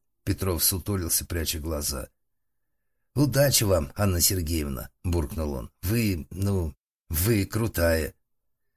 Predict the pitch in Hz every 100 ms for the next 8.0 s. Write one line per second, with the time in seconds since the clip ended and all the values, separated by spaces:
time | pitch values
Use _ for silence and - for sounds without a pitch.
0 | _ - - 170 170 113 95 71 69 -
1 | - 95 104 104 85 107 90 101 85 98
2 | 95 - 95 - 95 92 90 85 92 82
3 | 90 85 95 120 - 71 71 76 71 110
4 | 143 110 95 - 107 107 113 98 - 92
5 | 82 95 92 76 - 82 87 80 85 78
6 | 78 80 78 62 - _ _ _ _ _
7 | - 117 131 127 165 - 87 71 71